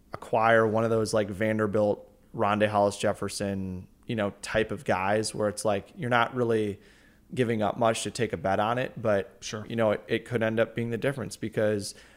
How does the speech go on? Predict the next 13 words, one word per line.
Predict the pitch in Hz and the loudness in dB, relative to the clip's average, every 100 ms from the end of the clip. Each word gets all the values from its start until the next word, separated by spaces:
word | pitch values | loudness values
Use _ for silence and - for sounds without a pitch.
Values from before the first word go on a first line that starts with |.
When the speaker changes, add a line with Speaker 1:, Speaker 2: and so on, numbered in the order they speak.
| - | -8
Speaker 1:
I | 117 | -2
think | 139 143 | 0 4
the | |
other | 131 156 | 4 4
thing | 139 123 | 0 -4
that | |
you | 117 | -2
look | 117 117 113 | 0 0 2
at | 107 104 | 2 2
with | 113 - | -2 -2
these | 117 | -4
playoff | - 120 127 113 - | -2 0 4 2 0
teams, | - 104 101 - | -6 -4 -4 -6